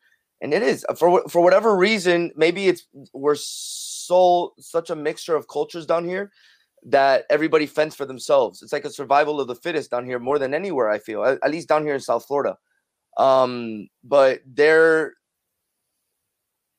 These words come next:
remember, Larry's not from Miami. Larry's from New York. So maybe it's a Northeast thing, but he absolutely doesn't care about himself. He wants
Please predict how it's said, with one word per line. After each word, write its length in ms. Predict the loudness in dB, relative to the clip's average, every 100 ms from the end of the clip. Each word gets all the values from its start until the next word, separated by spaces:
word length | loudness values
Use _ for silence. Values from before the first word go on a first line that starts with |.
| _
remember, 400 | -4 -2 -2 -4
Larry's 300 | 0 2 2
not 180 | 0 -2
from 120 | -2
Miami. 380 | -2 2 0 -2
Larry's 260 | -4 -4 -4
from 180 | -8 -10
New 80 |
York. 340 | -2 0 0 -6
So 120 | -8
maybe 240 | -4 -2
it's 140 | -2 -4
a 40 |
Northeast 500 | -2 -2 -2 -8 -8
thing, 220 | -10 -12 -2
but 220 | 0 0
he 300 | -6 -4 0
absolutely 440 | 2 0 -6 -6
doesn't 280 | -6 -8 -10
care 440 | -2 0 2 0 -2
about 240 | 0 0
himself. 360 | -2 -4 -6 -4
He 100 | -8
wants 360 | -4 -4 -4